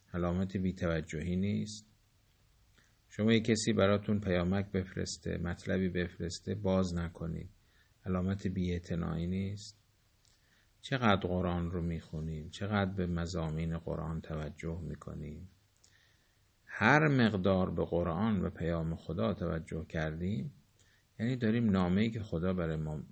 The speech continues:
فرستاده رو می‌خونیم. مبادا روز قیامت شرمنده بشیم، مبادا در مقابل ائمه و رسول الله علیهم السلام شرمنده بشیم، مبادا در برابر خود و قرآن کریم شرمنده بشیم.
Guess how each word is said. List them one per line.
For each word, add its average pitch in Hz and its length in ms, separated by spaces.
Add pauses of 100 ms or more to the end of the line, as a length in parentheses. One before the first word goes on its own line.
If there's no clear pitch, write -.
فرستاده 82 680
رو 104 120
می‌خونیم. 90 600 (1120)
مبادا 110 580
روز 95 280
قیامت 87 480
شرمنده 73 640
بشیم، - 440 (1000)
مبادا 117 440
در 104 220
مقابل 92 480
ائمه 87 520
و 90 160
رسول 82 460
الله 85 340 (840)
علیهم 82 340
السلام 82 460
شرمنده 73 680
بشیم، 76 440
مبادا 110 220
در 117 240
برابر 98 460
خود 135 240
و 127 100
قرآن 87 400
کریم 87 340
شرمنده 78 600
بشیم. - 340